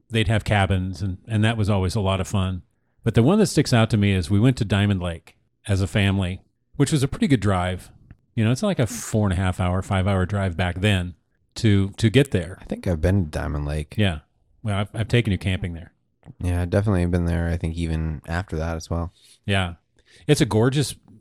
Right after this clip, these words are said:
Speaker 1: lake, great fishing.
Speaker 2: Yeah.
Speaker 1: Well, my father was never the best at, at planning or execution or really any concepts or, <laughs> you know,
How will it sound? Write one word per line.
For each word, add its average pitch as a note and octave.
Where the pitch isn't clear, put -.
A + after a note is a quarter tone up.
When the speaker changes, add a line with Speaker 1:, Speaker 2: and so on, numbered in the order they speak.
Speaker 1:
lake, G2+
great G#2+
fishing. F#2+
Speaker 2:
Yeah. E2
Speaker 1:
Well, D3+
my C#3+
father F#3
was A#2
never A2
the G#2
best G2
at, G2
at G#2+
planning F#2+
or G2
execution A2
or A2
really C3
any B2
concepts F#2+
or, G#3+
<laughs> C3+
you C#3+
know, B2